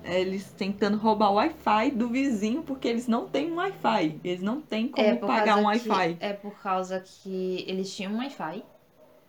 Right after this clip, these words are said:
Speaker 2: ah, ah, no momento antes de começar o filme. Só que aí a pessoa que eles tinham, que eles pagavam a, a rede, colocou senha. Aí eles tentaram botar um, dois, três, quatro, cinco, seis, sete, oito, nove. Tentaram botar ao contrário, só que não aconteceu.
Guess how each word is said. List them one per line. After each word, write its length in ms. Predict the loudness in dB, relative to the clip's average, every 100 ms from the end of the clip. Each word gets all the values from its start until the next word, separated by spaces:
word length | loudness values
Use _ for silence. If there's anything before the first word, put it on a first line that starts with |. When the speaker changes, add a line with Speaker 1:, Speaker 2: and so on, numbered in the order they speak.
| _
Speaker 2:
ah, 340 | -4 -2 0 -2
ah, 20 |
no 260 | -2 0 2
momento 540 | 2 2 0 2 4
antes 340 | 6 4 2 -2
de 60 |
começar 340 | 0 0 0 -2
o 40 |
filme. 400 | -2 -4 -4 -6 -12 _ -20 _
Só 200 | -6 -4
que 140 | -2 -2
aí 400 | 0 0 0 -2
a 80 | -4
pessoa 380 | -6 -4 -6
que 80 | -4
eles 220 | -6 -6 -6
tinham, 480 | -4 -2 -4 -6
que 80 | -6
eles 120 | -6 -6
pagavam 500 | -4 -4 -6 -12 -16 _
a, 360 | -10 -10 -8 -8
a 80 | -8
rede, 640 | -4 -2 -2 -2 -6 -8 -16 -20 -4
colocou 400 | -2 -2 -2 -6
senha. 460 | -4 -4 -4 -8 -12 _ _ _ -20 -20 _ -6
Aí 260 | 0 0
eles 100 | 0
tentaram 380 | -4 -2 -2 0
botar 320 | -2 -2 -2
um, 100 | -2
dois, 200 | -2 -4
três, 200 | -6 -10
quatro, 220 | -8 -10 -8
cinco, 140 | -10
seis, 220 | -10 -12
sete, 240 | -12 -14 -16
oito, 180 | -16
nove. 180 | -16 -16 -20 _ -20 _ _ _ -8
Tentaram 320 | -4 -2 0
botar 180 | 0 0
ao 80 | -2
contrário, 420 | -4 -4 -6 -6
só 120 | -10
que 80 | -10
não 120 | -10
aconteceu. 540 | -10 -12 -14 -12 -14